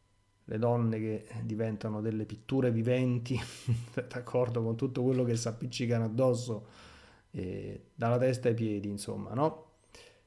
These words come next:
Eh, non è questa la bellezza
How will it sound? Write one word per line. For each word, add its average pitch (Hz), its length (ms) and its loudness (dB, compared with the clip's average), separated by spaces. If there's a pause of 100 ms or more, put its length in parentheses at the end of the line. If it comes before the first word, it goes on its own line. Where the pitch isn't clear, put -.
(220)
Eh, 117 280 -14 (2000)
non 120 220 2
è 165 160 8
questa 120 400 0
la 107 140 0
bellezza 110 760 -2